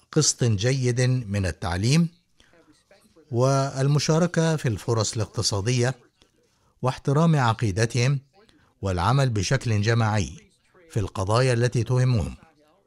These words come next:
فإذا أمكن زيادة التجارة في منطقة الساحل، والتي أعتقد أنها ستحدث بسبب ما أعلنه جلالة الملك محمد السادس، مما يعني أن عدد العاطلين عن العمل سيقل،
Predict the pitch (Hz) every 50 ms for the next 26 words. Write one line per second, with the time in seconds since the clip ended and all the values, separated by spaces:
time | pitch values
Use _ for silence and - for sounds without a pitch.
0 | _ _ _ _ - - - - - - - - - _ - - 120 131 123 143
1 | 147 160 175 175 - 165 139 127 104 90 101 107 110 110 107 104 90 117 101 -
2 | - 104 98 120 135 143 143 143 135 - 110 92 87 90 95 - 117 - 123 113
3 | - 113 92 - - - 135 147 156 - - 160 147 135 135 127 127 143 139 -
4 | 156 143 135 151 160 - 220 - 185 143 131 107 101 110 107 107 - - 101 -
5 | 156 151 - 143 143 139 - - 92 92 - - 110 98 90 73 82 98 110 110
6 | 92 87 95 110 117 117 101 90 82 90 87 92 98 90 80 82 - 104 90 92
7 | 95 87 78 - 95 87 - 113 101 85 78 95 92 - - 143 139 127 131 123
8 | - - - - - - - - - - - - _ - - 160 175 170 160 160
9 | 165 151 127 113 127 151 165 _ _ _ _ _ - - - - 104 101 101 95
10 | 90 95 117 117 113 101 87 90 82 80 92 101 98 - 113 107 120 110 95 85
11 | 87 87 82 78 78 92 101 110 107 95 - - 123 123 120 - - 175 180 180